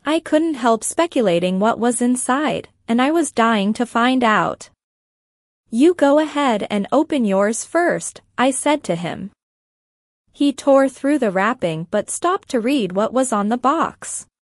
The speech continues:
He had this peculiar look on his face that went from mild curiosity to overblown surprise as he looked up at me.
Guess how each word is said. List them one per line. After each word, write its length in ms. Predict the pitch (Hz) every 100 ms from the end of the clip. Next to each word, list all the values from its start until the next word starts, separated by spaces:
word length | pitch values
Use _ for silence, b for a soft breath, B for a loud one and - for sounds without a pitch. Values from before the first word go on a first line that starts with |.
| _ _ _ _ _ _ _ _
He 160 | 285
had 300 | 262 269 277
this 180 | 285 294
peculiar 600 | - 254 - 320 320 262
look 240 | 226 294 226
on 100 | 175
his 220 | 165 -
face 400 | 240 214 170 -
that 160 | 180 185
went 180 | 208
from 180 | - 196
mild 460 | 196 233 311 320 -
curiosity 840 | 285 254 180 175 - 170 165 165
to 200 | - 240
overblown 600 | 262 - 302 214 226 262
surprise 760 | 254 - - 233 214 165 165 -
as 180 | 220 -
he 100 | 320
looked 280 | 269 254 302
up 200 | 349 190
at 120 | -
me. 380 | 190 185 -